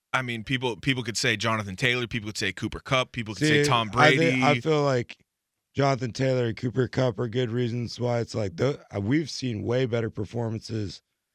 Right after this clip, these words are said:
Speaker 2: out of individuals from running back and the w-, wide receiver position
Speaker 1: Yeah.
Speaker 2: in the last couple of years. Like, the,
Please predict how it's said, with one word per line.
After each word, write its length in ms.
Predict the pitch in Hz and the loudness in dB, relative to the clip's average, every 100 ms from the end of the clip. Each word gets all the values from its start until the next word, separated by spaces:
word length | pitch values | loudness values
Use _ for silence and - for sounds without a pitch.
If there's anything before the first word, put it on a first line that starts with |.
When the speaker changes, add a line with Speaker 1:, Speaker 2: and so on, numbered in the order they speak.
| _ _ - | _ _ -6
Speaker 2:
out 160 | 117 110 | -2 -2
of 120 | 113 | -2
individuals 580 | 113 107 113 107 104 - | -2 0 0 0 -2 -2
from 220 | 117 107 | -4 -4
running 280 | 117 117 110 | -4 -4 -2
back 300 | 117 107 202 | -2 -2 -4
and 100 | 113 | -4
the 40 | |
w-, 240 | 107 120 - | -4 -4 -2
wide 220 | 123 107 | 0 0
receiver 360 | 95 120 113 | -2 -2 -4
position 640 | 110 - 110 101 107 104 104 | -4 -4 -4 -2 -4 -4 0
Speaker 1:
Yeah. 260 | 123 160 120 - _ | 2 2 -2 -12 _
Speaker 2:
in 140 | 127 120 | -2 0
the 80 | |
last 300 | 117 110 110 - | 2 0 -2 -4
couple 160 | 110 | -2
of 40 | 120 | -4
years. 200 | 120 - | -6 -4
Like, 340 | 117 104 - _ _ _ _ _ _ _ _ _ - | -4 -4 -8 _ _ _ _ _ _ _ _ _ -2
the, 240 | 143 | -2